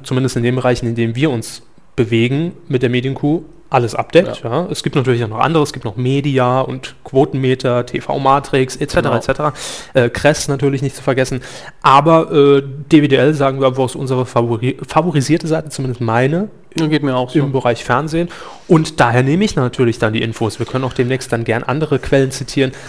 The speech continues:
Speaker 1: Aber dieser
Speaker 2: Nee,
Speaker 1: Podcast
Speaker 2: ich, ich glaube, die Kritik hat mehr darauf gefußt, dass wir eben keinen, keine originalen Inhalte haben, dass wir keine großen Nummern hier schreiben oder so.
Speaker 1: Ja, sicher,
Speaker 2: Das
Speaker 1: genau.
Speaker 2: liegt zum Teil
Speaker 1: Ja.
Speaker 2: aber auch daran, in meinen Augen, das hier ist, machen wir aus Spaßgründen
Speaker 1: Ja.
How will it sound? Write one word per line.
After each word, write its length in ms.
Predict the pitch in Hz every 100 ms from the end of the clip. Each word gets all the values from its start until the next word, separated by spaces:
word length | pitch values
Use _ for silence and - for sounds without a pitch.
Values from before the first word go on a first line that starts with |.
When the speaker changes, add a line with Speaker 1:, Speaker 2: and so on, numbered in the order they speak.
| -
Speaker 1:
Aber 300 | 143 143 143 - - -
dieser 200 | 190 156
Speaker 2:
Nee, 100 | 160
Speaker 1:
Podcast 340 | - 165 -
Speaker 2:
ich, 120 | -
ich 60 | -
glaube, 280 | 139 147 151
die 100 | 147
Kritik 360 | - - -
hat 120 | 131
mehr 220 | 143 135 131
darauf 340 | 135 131 127
gefußt, 300 | 131 147 -
dass 120 | -
wir 80 | 139
eben 180 | 127 131
keinen, 520 | 131 127 131 127 110
keine 180 | - 139
originalen 400 | 135 135 131 127
Inhalte 500 | 160 151 120 120 117
haben, 100 | 120 120
dass 160 | -
wir 80 | 131
keine 300 | 117 123 123
großen 480 | 120 123 127 127 123
Nummern 280 | 131 156 131
hier 120 | 123
schreiben 340 | 117 - 113 120
oder 140 | 117
so. 100 | 117
Speaker 1:
Ja, 100 | 202
sicher, 300 | 226 247 123
Speaker 2:
Das 160 | 123 139
Speaker 1:
genau. 80 | 156
Speaker 2:
liegt 140 | 160
zum 140 | - 139
Teil 200 | 135 151
Speaker 1:
Ja. 40 |
Speaker 2:
aber 140 | 135
auch 140 | 113 -
daran, 280 | 143 165 135
in 80 |
meinen 200 | 123 127
Augen, 220 | 117 139 143
das 100 | 131
hier 140 | 160
ist, 180 | 156 -
machen 200 | 135 151
wir 120 | 131
aus 240 | 95 - -
Spaßgründen 760 | - - 180 - - 160 175 202
Speaker 1:
Ja. 100 | -